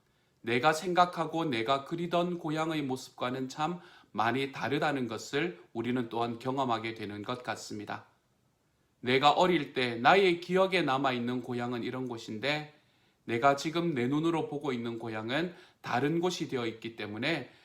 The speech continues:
그것으로 인해서 오히려 더 마음을 아파하는 경우를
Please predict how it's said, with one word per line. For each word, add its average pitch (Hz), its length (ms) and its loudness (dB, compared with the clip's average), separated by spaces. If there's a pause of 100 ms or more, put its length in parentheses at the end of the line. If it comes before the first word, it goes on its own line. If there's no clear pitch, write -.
(140)
그것으로 185 480 2
인해서 135 360 0
오히려 123 520 -2
더 123 320 0 (240)
마음을 131 500 0
아파하는 117 560 -2
경우를 110 560 -4